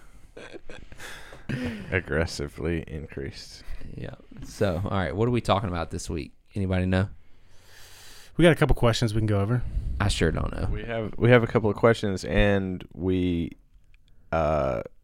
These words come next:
Speaker 1: we didn't discuss the song of the week, but we should do a song of the week, like, off the cuff right here. <laughs>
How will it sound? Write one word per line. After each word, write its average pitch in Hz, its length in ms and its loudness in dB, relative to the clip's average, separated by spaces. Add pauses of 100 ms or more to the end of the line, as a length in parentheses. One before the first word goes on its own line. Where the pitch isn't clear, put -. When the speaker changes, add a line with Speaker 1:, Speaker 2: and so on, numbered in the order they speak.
(180)
Speaker 1:
we 87 300 0 (120)
didn't 101 280 -2
discuss 98 400 4
the 98 80 -2
song 104 260 2
of 87 60 2
the 82 80 2
week, 95 260 4 (760)
but - 80 -2
we 76 100 0
should 82 480 2 (160)
do 69 180 -2
a - 60 -8
song 71 280 -8
of 55 60 -12
the 64 80 -8
week, 55 380 -10 (640)
like, - 260 -2
off - 220 2
the - 60 -6
cuff - 380 -4
right - 220 -4
here. - 260 -10 (160)
<laughs> - 160 -8